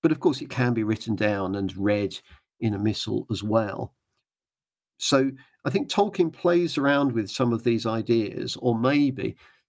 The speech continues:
it was so, the Mass was so deeply embedded within him. You know, he memorized the canon of the Mass. He was so used to this over so many years that it's perhaps no surprise that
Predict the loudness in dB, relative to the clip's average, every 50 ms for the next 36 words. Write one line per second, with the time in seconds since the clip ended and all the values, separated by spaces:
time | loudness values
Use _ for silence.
0 | _ _ _ _ _ _ _ _ 0 0 0 0 0 -2 -2 0 2 2 4 4
1 | 4 2 0 -2 -2 -2 0 0 0 0 -2 -4 -6 -6 -4 -4 -4 -2 0 2
2 | 2 2 2 0 0 0 0 0 -2 -4 -4 -2 -2 -2 -2 -2 -2 0 0 0
3 | 0 -2 -2 -2 -2 0 2 2 2 2 0 -2 -6 -10 -14 -16 -18 _ _ _
4 | _ _ _ _ _ -10 -10 -8 -6 -4 -4 -2 0 2 2 2 4 2 2 0
5 | -2 -4 -4 -6 -6 -4 -2 0 0 2 0 -2 -4 -4 -4 -4 -2 0 0 0
6 | 0 -2 -4 -8 -4 -2 -2 -2 0 0 0 2 2 0 0 -4 -10 -14 _ _
7 | _ _ _ _ _ _ _ _ _ _ _ _ _ _ _ _ _ _ _ _
8 | _ _ _ -6 -4 0 2 4 4 4 4 4 2 2 0 0 -4 -6 -2 0
9 | 0 2 2 0 0 0 -2 -2 0 2 4 4 4 2 0 0 2 2 4 4
10 | 2 0 -4 -6 -4 0 2 2 2 0 -4 _ _ _ _ _ 0 0 0 0
11 | 0 -2 -2 0 -2 -4 -4 -2 0 0 0 0 -2 -6 -6 -2 -2 0 0 0
12 | -2 -2 -2 -2 -4 -2 -2 -2 -2 -2